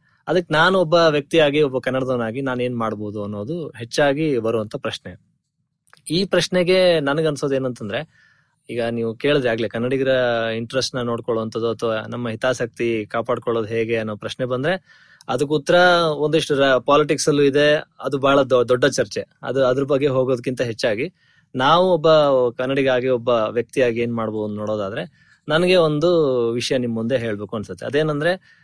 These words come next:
ಈಗ ನಾವು ತೊಂಬತ್ತೊಂದರಲ್ಲಿ ಗ್ಲೋಬಲೈಸೇಷನ್ ಅಂತ ಒಂದೇನೋ ಜಾಗತೀಕರಣಕ್ಕೆ ತೆರೆದುಕೊಂಡ್ವಿ, ಆ, ಫ್ರೀ ಮಾರ್ಕೆಟ್ ಅಂತ ಬಂತು, ಸಾಕಷ್ಟು ಸರ್ಕಾರದ ಕಂಟ್ರೋಲ್ ಇದ್ದಂತ ವ್ಯವಸ್ಥೆಯಿಂದ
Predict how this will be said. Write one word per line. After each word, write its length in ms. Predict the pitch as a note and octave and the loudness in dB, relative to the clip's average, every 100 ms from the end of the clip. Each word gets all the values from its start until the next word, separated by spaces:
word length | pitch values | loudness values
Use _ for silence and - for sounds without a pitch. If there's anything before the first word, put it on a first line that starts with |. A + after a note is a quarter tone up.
| _ - | _ -12
ಈಗ 140 | D3 D#3+ | -2 0
ನಾವು 380 | D#3 D#3+ E3 | 4 6 4
ತೊಂಬತ್ತೊಂದರಲ್ಲಿ 1400 | D3+ D3+ D#3+ E3+ _ - D#3+ E3 D#3 D#3+ E3+ E3+ D#3+ C#3+ B2+ B2+ | 2 2 2 2 _ 2 2 4 2 4 4 4 2 2 0 -4
ಗ್ಲೋಬಲೈಸೇಷನ್ 920 | A#2+ C#3 C#3+ C#3+ C#3 B2+ C#3 C3 B2+ | -2 0 2 2 0 -2 -4 -4 -2
ಅಂತ 220 | B2 A#2+ | -4 -2
ಒಂದೇನೋ 360 | B2+ A#2+ A#2+ A#2 | -2 0 -2 -2
ಜಾಗತೀಕರಣಕ್ಕೆ 880 | A#2 A#2 B2 A2+ A#2 A2+ A2+ A2 G#2+ | -4 -4 -6 -6 -4 -4 -4 -2 -2
ತೆರೆದುಕೊಂಡ್ವಿ, 720 | A2+ G#2+ - G#2+ G#2+ A2+ A2+ _ _ _ - | -4 -8 -8 -6 -2 -2 -4 _ _ _ -10
ಆ, 400 | A#2 G#2+ G#2+ G#2 | -8 -6 -6 -6
ಫ್ರೀ 200 | A#2+ A#2 | -4 -4
ಮಾರ್ಕೆಟ್ 340 | A2+ G#2 G#2+ | -4 -6 -6
ಅಂತ 140 | A2 G#2 | -6 -6
ಬಂತು, 380 | G#2+ G#2 A2+ A2 | -6 -4 -4 -2
ಸಾಕಷ್ಟು 520 | A2 A#2 G#2+ A#2 G#2 _ _ | -6 -6 -6 -6 -6 _ _
ಸರ್ಕಾರದ 720 | - B2 C#3+ C#3+ C3 C3+ B2+ A#2+ | -6 -2 0 2 2 4 4 2
ಕಂಟ್ರೋಲ್ 580 | B2+ B2 C3 B2 A#2+ - - A2+ | -2 0 2 2 0 -6 -14 -10
ಇದ್ದಂತ 440 | A#2 B2+ B2 B2 | -4 -2 -2 0
ವ್ಯವಸ್ಥೆಯಿಂದ 640 | B2 A#2+ B2 - A#2+ B2+ | 2 2 0 0 -2 0